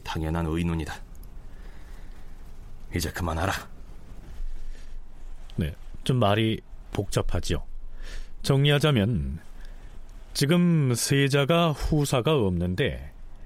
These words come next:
Speaker 2: 만일에 양제를 들여서 그 여인이 아들을 낳으면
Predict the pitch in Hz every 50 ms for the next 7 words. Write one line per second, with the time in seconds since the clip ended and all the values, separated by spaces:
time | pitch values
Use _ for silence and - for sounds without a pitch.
0 | - - - - - - - - 135 120 120 117 113 131 143 123 101 95 104 110
1 | 127 131 131 143 151 151 143 - 139 135 135 131 - 156 139 - - 160 165 156
2 | 123 110 110 113 131 143 147 135 - 82 85 90 101 120 143 180 202 208 170 151
3 | 156 165 165 131 92 120 180 214